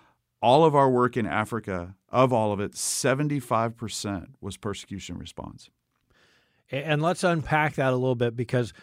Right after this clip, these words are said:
Speaker 2: we talked about Bibles. That, that's sort of one of our big umbrellas for our work. We also talk about frontline ministry, which is helping, I call them pre-persecuted Christians, people who are doing work where they're likely to be persecuted.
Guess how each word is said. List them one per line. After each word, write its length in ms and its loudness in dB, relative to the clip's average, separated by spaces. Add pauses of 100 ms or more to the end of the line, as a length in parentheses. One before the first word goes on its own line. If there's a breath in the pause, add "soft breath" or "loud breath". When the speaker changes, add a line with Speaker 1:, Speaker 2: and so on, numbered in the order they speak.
(240 soft breath)
Speaker 2:
we 80 -2
talked 260 2
about 200 6
Bibles. 420 0
That, 180 2
that's 240 0
sort 280 2
of 100 2
one 220 4
of 120 2
our 200 2
big 240 2
umbrellas 500 0
for 160 -2
our 160 2
work. 340 0 (400 soft breath)
We 380 0
also 380 2
talk 240 2
about 220 2
frontline 580 2
ministry, 480 -2
which 180 -2
is 120 -4
helping, 600 2 (540 loud breath)
I 140 -2
call 200 6
them 220 0
pre-persecuted 880 -2
Christians, 640 -6
people 260 -2
who 400 -2
are 140 -2
doing 420 0
work 320 0 (360 soft breath)
where 140 4
they're 200 2
likely 340 -2
to 80 0
be 160 -4
persecuted. 600 -8